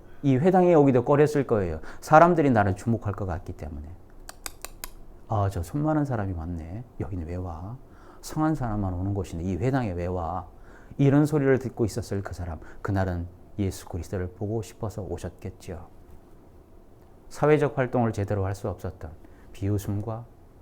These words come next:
조롱과 무시를 당하는 시선으로 사회생활을 했던 그 사람, 용기를 내서 바깥으로 출입했던 그 손 마른 사람,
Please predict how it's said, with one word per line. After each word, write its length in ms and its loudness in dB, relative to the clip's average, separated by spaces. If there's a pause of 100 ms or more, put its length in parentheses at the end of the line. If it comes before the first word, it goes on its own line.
(140)
조롱과 480 0
무시를 420 0
당하는 300 2
시선으로 760 0 (280)
사회생활을 1040 -2
했던 360 -6
그 180 -8
사람, 280 -10 (360)
용기를 440 0
내서 220 -4
바깥으로 560 -6
출입했던 560 -6
그 100 -6
손 200 -10
마른 240 -8
사람, 240 -16